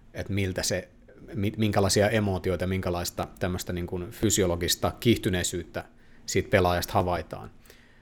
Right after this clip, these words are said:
Ö, siihen liittyy paljon ongelmia, aika paljon yksityiskohtia, tai paljon yksityiskohtia, en sano ongelmia, vaan se, se tutkimus on hyvin mielenkiintoinen, ja siinä täytyy ottaa paljon asioita huomioon, ja se on vielä ihan,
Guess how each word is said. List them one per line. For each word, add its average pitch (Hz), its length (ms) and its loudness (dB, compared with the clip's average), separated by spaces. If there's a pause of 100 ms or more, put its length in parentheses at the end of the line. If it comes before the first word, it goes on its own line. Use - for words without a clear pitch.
(580)
Ö, 95 40 4
siihen 120 200 8
liittyy 131 220 10
paljon 120 360 10
ongelmia, 107 380 6
aika 98 140 0
paljon 107 260 10
yksityiskohtia, 101 880 0
tai 104 120 6
paljon 123 260 10
yksityiskohtia, 98 640 4
en 98 100 2
sano 123 280 10
ongelmia, 98 420 6
vaan 104 120 -4
se, 101 200 -4
se 110 100 -6
tutkimus 104 320 -4
on 101 40 0
hyvin 98 120 2
mielenkiintoinen, 101 560 2
ja 90 60 -6
siinä 98 220 -6
täytyy 101 240 0
ottaa 98 260 -2
paljon 98 220 4
asioita 104 280 -2
huomioon, 90 460 6
ja 87 60 -4
se 98 100 -2
on 90 100 0
vielä 90 200 0
ihan, 92 220 -6